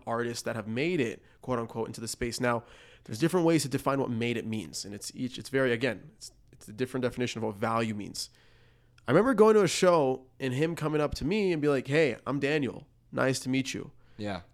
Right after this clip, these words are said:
Speaker 1: And it plays like a level, it, it, it, it provides a level playing field, right?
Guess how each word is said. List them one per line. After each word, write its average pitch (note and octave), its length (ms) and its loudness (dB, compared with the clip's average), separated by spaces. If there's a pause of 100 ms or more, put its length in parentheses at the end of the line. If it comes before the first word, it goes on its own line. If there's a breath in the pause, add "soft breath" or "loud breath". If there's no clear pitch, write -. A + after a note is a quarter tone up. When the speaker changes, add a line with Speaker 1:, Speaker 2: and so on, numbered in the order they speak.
Speaker 1:
And C#3+ 140 4
it C#3+ 120 2
plays F3 380 8
like E3 160 4
a D#3+ 60 0
level, D#3 420 2
it, D3 140 -2
it, D#3 260 -4
it, C#3+ 140 -6 (120)
it C#3 120 -2
provides F#3 340 4
a F3+ 60 0
level D#3 340 0 (120)
playing C#3+ 320 0
field, F#2+ 420 -8
right? A2+ 340 -2